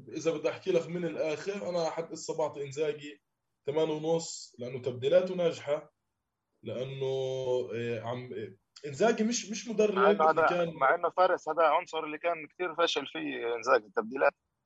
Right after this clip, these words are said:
Speaker 1: بس، بس أنت انتبهت إنه إذا عم بتشوف لعب الإنتر هاي السنة، كل ما عم ببدل عم بغلب،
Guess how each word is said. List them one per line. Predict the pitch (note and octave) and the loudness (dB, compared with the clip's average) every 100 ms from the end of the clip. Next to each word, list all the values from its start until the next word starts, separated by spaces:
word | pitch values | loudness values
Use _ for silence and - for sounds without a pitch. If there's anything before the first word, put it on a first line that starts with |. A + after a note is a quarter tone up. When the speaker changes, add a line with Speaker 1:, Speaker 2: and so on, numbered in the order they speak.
| _ _ _ _ _ _ _ _ _ - | _ _ _ _ _ _ _ _ _ -4
Speaker 1:
بس، | C3+ - - - - | -4 -4 -10 -16 -6
بس | C3 - | -6 -4
أنت | D#3 D#3 | -8 -6
انتبهت | B2+ D3 G#3 A3+ A3 | 2 4 6 4 0
إنه | D#3+ D3 C#3+ | -2 0 0
إذا | C3 | 2
عم | B2+ | -2
بتشوف | C3 - G3 F#3+ | -2 -6 -2 2
لعب | E3+ D3+ | 2 0
الإنتر | E3+ F#3 D3+ D3 | -4 -6 -4 -2
هاي | |
السنة، | D#3+ - E3 B2 C#3 _ _ - | -2 -4 -6 -6 -6 _ _ -4
كل | A3+ | 0
ما | G#3+ | 4
عم | G3 G3+ | 4 4
ببدل | G3+ G3+ F#3+ F#3+ A#3 - | 4 2 4 4 4 2
عم | E3+ | -4
بغلب، | A#3 B3+ G#3+ - | -4 -2 -2 -2